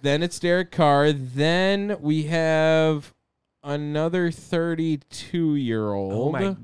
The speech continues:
Speaker 2: God. That's Andy Dalton.
Speaker 1: And it's not Andy
Speaker 2: Oh,
Speaker 1: Dalton.
Speaker 2: sorry, sorry. It's Bryce Young. Bryce Young's gonna be the starter for that. I keep thinking it's gonna be, it, realistically, it should be Andy Dalton.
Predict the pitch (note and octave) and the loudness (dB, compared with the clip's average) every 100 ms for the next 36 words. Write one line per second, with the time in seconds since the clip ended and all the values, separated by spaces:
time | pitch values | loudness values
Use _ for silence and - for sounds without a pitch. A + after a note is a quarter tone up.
0 | A#2 A2+ B2 - - - - - C#3 B2 | -12 -8 -8 -8 -10 -12 -12 -12 -10 -12
1 | - D3+ F#3 F3+ E3+ D3 C#3+ A2 F2 D2 | -10 -6 -4 -4 -4 -2 -2 -4 -6 -16
2 | C2+ - A2 A#2+ C3+ B2 A#2 A2+ G#2+ B3 | -20 -12 -10 -4 -2 0 -2 -2 2 2
3 | - A#3+ E3+ A#2 F3+ B2+ G2 - F#3+ F#3+ | 2 -2 -2 -2 -4 -4 -8 -8 -4 -4
4 | F3 E3+ A#2 - _ - E3+ G3 G#3 F#3+ | -2 -4 -6 -14 _ -6 -2 0 0 0
5 | E3 D#3+ C#3+ A#2+ A#2+ A2+ G2+ F#2 D2+ - | 0 0 0 -2 -4 -4 -6 -8 -10 -14
6 | _ _ _ B2+ F#3 - C#3+ B2 G2 - | _ _ _ -10 -6 -4 -4 -6 -10 -20
7 | _ - A2+ - - - A2+ G#2 F#2 E2 | _ -16 -14 -14 -20 -12 -8 -6 -6 -8
8 | E2 E2 _ _ - C3 - D3 G3 G#3 | -10 -16 _ _ -12 -12 -10 -2 0 2
9 | F#3 - C3+ C3 A2+ - A#2+ F#2+ F2+ E2 | 0 -2 -6 -6 -6 -6 -6 -6 -8 -8
10 | E2 D#2+ D#2+ D#2 - C#2+ | -10 -12 -14 -16 -18 -20